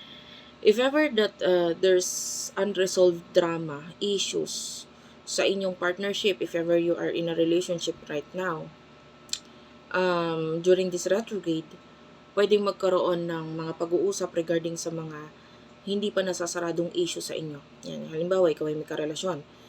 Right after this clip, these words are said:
Um, whether sa friend, business partners, uh, karelasyon na with regards to love, best friends, ayan. Um,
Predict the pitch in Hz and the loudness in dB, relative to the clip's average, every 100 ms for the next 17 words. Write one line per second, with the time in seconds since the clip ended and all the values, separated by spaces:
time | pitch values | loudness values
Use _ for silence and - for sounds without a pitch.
0 | - - - - - 160 160 147 147 - | -20 -20 -20 -20 -10 -8 -6 -8 -10 -6
1 | 165 185 190 196 196 165 165 165 196 180 | 2 2 4 2 2 -4 -4 -4 -4 -6
2 | 202 - - - - 165 180 175 170 160 | -10 -10 -20 -10 -4 0 0 -2 -2 -2
3 | 160 175 185 220 - - - - - - | -2 -2 -2 -4 -12 -18 -20 -20 -20 -10
4 | 170 165 160 151 147 127 107 - - - | -6 -4 -6 -8 -10 -12 -16 -18 -20 -20
5 | - - - - - - - 180 180 170 | -20 -20 -20 -20 -20 -20 -4 2 4 4
6 | 175 165 165 - - 90 131 165 160 160 | 2 -2 -4 -8 -10 -2 0 2 2 2
7 | 156 - 160 156 170 185 196 - - - | 0 0 0 2 -2 -4 -10 -14 -20 -20
8 | - - - 165 170 - - 170 185 190 | -20 -20 -4 0 0 -2 -4 -4 -2 -6
9 | - - - - - - - 165 156 185 | -10 -12 -16 -20 -20 -12 -4 -4 -4 -8
10 | 202 - - - - - - - - 175 | -12 -20 -20 -20 -20 -20 -20 -20 -6 -2
11 | 170 160 160 160 160 | -2 -4 -6 -6 -10